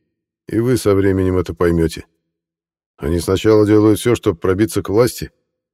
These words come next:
а дорвавшись до неё, начинают грабить собственный народ,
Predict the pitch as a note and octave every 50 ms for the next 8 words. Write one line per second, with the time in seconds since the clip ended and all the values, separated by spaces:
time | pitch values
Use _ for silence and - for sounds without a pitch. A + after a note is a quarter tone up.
0 | _ _ - E2 E2 E2 G2+ G2+ G#2+ A2 C3 D3 C#3+ - - B2+ A#2 G#2 A#2 A#2
1 | A#2+ A#2 A#2+ B2 A#2+ A#2 A2 - - A2+ B2 B2+ B2+ A#2+ G2+ G2 G#2 G#2 B2 C3
2 | C3 A#2+ A2+ G#2 - - C3 A2+ - - A#2 A#2 A2+ A2+ A2 A2 A2 B2+ C3 G#2+
3 | A#2+ -